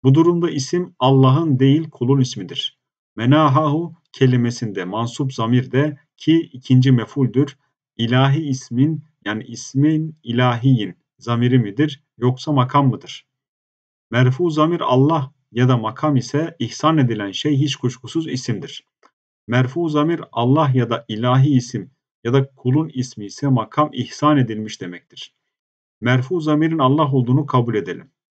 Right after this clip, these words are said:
Bu durumda ihsan edilen şey kulun ahlaklanırken isimlendiği ilahi isim ya da kula ait isimdir ki bu isim Hakk'a yakınlıkta asıldır. Çünkü kul Allah'a yaklaşırken kendi ismiyle nitelenir.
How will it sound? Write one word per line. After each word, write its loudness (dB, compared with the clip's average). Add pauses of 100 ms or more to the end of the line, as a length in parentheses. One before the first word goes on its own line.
(400)
Bu 4
durumda 2
ihsan 0
edilen 0
şey -2
kulun 0
ahlaklanırken -2 (300)
isimlendiği 0
ilahi 0
isim -2 (240)
ya -4
da 2
kula 0
ait 2
isimdir -10
ki -2
bu 4
isim -2
Hakk'a -4
yakınlıkta -2
asıldır. -6 (600)
Çünkü 0
kul 2 (140)
Allah'a 6
yaklaşırken -2 (260)
kendi 0
ismiyle 0
nitelenir. -4